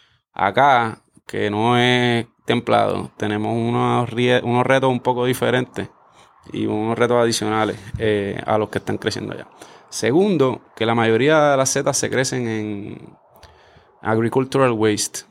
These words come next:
un, o sea, de-, desechos agrícolas. Como en Puerto Rico hay, hay, hay poca agricultura, pues no hay tantos desechos. Las opciones están limitadas,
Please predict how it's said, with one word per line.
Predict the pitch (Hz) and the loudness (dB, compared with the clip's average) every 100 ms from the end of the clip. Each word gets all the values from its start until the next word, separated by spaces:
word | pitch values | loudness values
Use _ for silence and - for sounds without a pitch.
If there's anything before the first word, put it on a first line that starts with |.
| _ _ _ - | _ _ _ -8
un, | 113 120 67 | -8 -8 -10
o | 85 | -12
sea, | 101 113 107 101 | -4 -2 0 -2
de-, | 98 110 107 | -2 -2 0
desechos | 107 110 120 127 135 | 0 2 2 2 2
agrícolas. | 117 117 113 107 - - | 4 2 0 -2 -4 -4
Como | 117 123 127 | 0 2 0
en | 127 | 0
Puerto | 131 120 123 | -2 0 0
Rico | 147 160 | 2 2
hay, | 139 - | 0 -2
hay, | 107 107 | -4 -4
hay | 87 113 - _ - | -4 -4 -6 _ 0
poca | 143 143 131 | 2 4 2
agricultura, | 120 117 117 - 151 135 | 2 -2 -4 -2 0 2
pues | 113 110 107 _ _ _ _ _ | 0 -2 -4 _ _ _ _ _
no | 110 131 | 0 2
hay | 165 180 | 2 2
tantos | 123 113 104 | 0 0 -2
desechos. | 101 101 104 101 98 | -2 0 0 -2 -2
Las | 107 104 | 2 2
opciones | 110 - 147 156 131 | 2 0 0 0 -2
están | 123 123 | -4 -4
limitadas, | 139 139 143 139 | -2 0 0 2